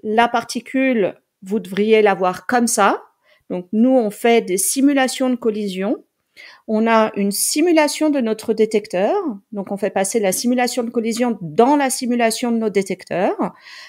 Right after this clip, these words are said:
Ça nous donne l'ensemble des données que l'on devrait observer si la particule existe.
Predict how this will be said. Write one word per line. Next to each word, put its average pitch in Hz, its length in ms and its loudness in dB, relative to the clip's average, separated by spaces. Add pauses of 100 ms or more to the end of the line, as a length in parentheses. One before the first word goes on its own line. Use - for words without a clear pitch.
(160)
Ça 240 180 2
nous 247 140 2
donne 240 320 4 (180)
l'ensemble 294 640 2
des 233 120 0
données 254 360 0
que 254 100 -4
l'on 202 180 0
devrait 247 600 4
observer 254 540 0
si 247 180 -4
la 185 120 2
particule 214 580 -2
existe. 190 500 -4